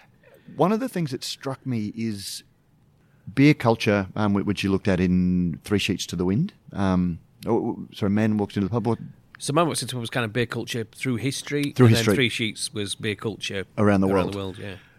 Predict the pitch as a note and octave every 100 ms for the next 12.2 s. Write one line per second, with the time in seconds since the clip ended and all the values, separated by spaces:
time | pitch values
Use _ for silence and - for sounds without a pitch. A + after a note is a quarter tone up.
0 | _ _ _ - C3+ C3 B2+ B2 A#2 _
1 | - _ _ _ - - - C#3 B2 C3+
2 | - B2+ A2+ G#2+ - A#2 A#2 G#2+ - G2+
3 | - F2+ - - G2 F2 F2 E2 F#2+ F#2
4 | F2+ D#2 F#2+ F#2 F2+ F2 F#2 E2+ - -
5 | G#2 G#2 F#2 F#2+ F2+ F2+ - - F2+ E2+
6 | - F#2 E2+ F2 E2 F#2 F#2 F2+ F2 F2
7 | - F#2+ F2+ - F2+ F2+ E2 E2+ D#2+ F2+
8 | F2 - E2 E2+ E2+ F2+ E2 F#2 F2 E2+
9 | E2+ - F2+ E2+ F2 - D#2+ F2+ F2 -
10 | F2+ F2+ E2 C#2 - - F2 - F#2+ F2+
11 | D#2+ E2 - F2+ F#2 F2 F2 - F#2 F2+
12 | F#2